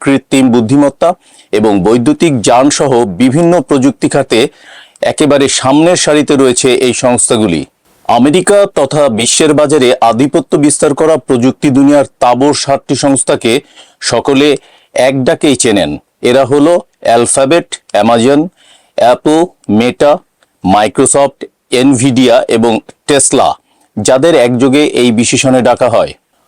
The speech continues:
হঠাৎ করে কেনই বা অদ্ভুত নামকরণ করা হলো এদের?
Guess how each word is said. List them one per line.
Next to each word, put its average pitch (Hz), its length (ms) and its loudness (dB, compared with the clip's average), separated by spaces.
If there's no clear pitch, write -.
হঠাৎ 190 420 -2
করে 196 220 2
কেনই 180 420 0
বা 180 340 2
অদ্ভুত 131 460 -2
নামকরণ 151 500 2
করা 143 220 0
হলো 131 240 0
এদের? 104 260 0